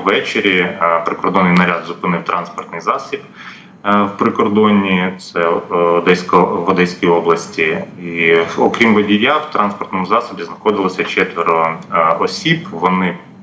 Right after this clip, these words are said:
м, були в цивільному одязі, е, не мали там знаків приналежності до, е, до Збройних сил або до інших військових формувань.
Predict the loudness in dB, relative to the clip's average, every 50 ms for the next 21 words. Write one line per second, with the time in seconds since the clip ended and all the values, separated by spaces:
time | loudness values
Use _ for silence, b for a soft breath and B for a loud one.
0 | -18 -16 -14 -14 -10 -6 -4 -2 -2 0 -2 -2 -4 -4 -4 0 2 2 4 4
1 | 4 2 2 0 -4 -6 -6 -2 0 2 2 2 4 4 2 2 2 2 2 2
2 | 2 4 2 2 2 2 2 2 2 0 B B B B B B B B -6 -2
3 | 0 2 2 4 4 4 4 4 2 2 2 2 4 4 4 4 2 2 2 0
4 | -2 -2 -4 -4 -4 -4 -4 -6 -10 -12 -14 -12 -6 -2 0 0 0 -2 -4 -8
5 | -12 -12 -10 -6 -2 0 0 2 2 2 0 0 -2 -6 -10 -10 -12 -14 -12 -10
6 | -10 -10 -8 -6 -4 -4 -2 -2 -2 -2 -2 -6 -10 -14 -12 -8 -6 -4 -2 -2
7 | -2 -2 -2 -2 -2 -2 -4 B B B B B B B B B B B B B
8 | -20 -20 -20 _ _ _ -8 -2 0 0 0 2 2 2 2 4 2 2 0 0
9 | -2 -2 0 0 2 2 0 -2 -4 -8 -6 -2 0 0 0 0 -2 -4 -6 -6
10 | -2 -4 -4 -2 0 0 0 0 0 -2 0 0 0 2 2 2 2 2 0 -2
11 | -4